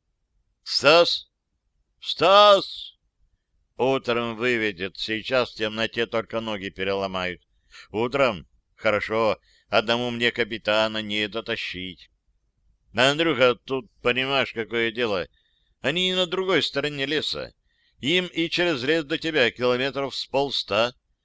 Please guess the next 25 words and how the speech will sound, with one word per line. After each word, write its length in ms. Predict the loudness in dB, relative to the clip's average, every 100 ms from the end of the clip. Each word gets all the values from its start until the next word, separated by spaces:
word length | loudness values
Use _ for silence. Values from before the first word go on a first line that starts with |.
| _ _
а 120 | 4
вокруг 400 | 6 6 2 -4
все 200 | -4 -4
сто 280 | -4 0 0
выйдут». 420 | 0 -4 -6 -12 -20 _ _ _ _ _ _
«Хреново». 680 | -8 -2 0 2 2 2 0 -6 _ _ _ _ _ _ _
«Спи. 680 | -16 -10 -4 -2 -2 -4 -8 -18 -4
А, 520 | 6 8 8 6 4 -2
да, 320 | 0 2 2
вот 240 | 0 -4
ещё 280 | -8 -8 -10
что. 320 | -12 -14 -16 -18 _ _
Корячук 420 | 2 2 2 -2 0
велел 260 | 0 0
передать, 480 | 0 0 4 4 2
что 200 | -2 -6
ты 180 | -6 -6
теперь 540 | -6 -4 -2 0 -4 _ _ _
в 40 | -8
его 300 | -4 2 2
лес 320 | 2 0 -2
можешь 420 | -2 -2 -2 -8
приходить, 600 | -10 -4 -4 -4 -6 -10
когда 380 | -10 -6 0 0
захочешь. 760 | 0 -6 -8 -10 -10 -16 -18